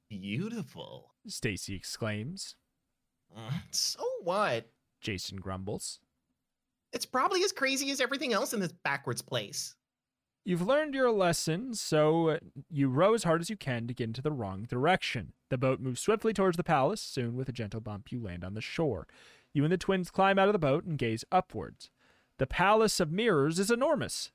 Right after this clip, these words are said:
Speaker 2: The gleaming walls reflect the lake, the trees, and the sky. You've made it, and now all you need to do is find the Queen's Mirror. Begin the search on page twelve.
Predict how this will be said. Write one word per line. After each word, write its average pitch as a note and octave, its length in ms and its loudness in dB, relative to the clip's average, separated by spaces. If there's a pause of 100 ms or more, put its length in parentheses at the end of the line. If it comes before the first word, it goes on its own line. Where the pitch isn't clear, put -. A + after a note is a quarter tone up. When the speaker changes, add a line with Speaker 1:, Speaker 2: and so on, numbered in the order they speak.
Speaker 2:
The D#3 40 -6
gleaming D3+ 300 0
walls C3 400 4
reflect C#3 300 0
the C3 100 0
lake, A#2 320 -4
the C3+ 80 -4
trees, C3+ 440 -4
and C#3 60 -2
the C#3 60 -2
sky. A#2 480 -4 (420)
You've G#3+ 140 -4
made B3+ 240 2
it, A2+ 140 0
and D3 100 0
now F3+ 180 4
all B2+ 240 0
you C3 80 -2
need C#3+ 180 -4
to G3 60 -4
do A2 200 -4
is A#2 100 -8
find G2+ 240 -10
the A2+ 60 -12
Queen's G2+ 400 -10
Mirror. B2+ 420 -6 (480)
Begin G#3 360 2
the G#3 60 2
search - 300 -2
on D3 120 -2
page F#2+ 420 -12 (160)
twelve. G#2 720 -4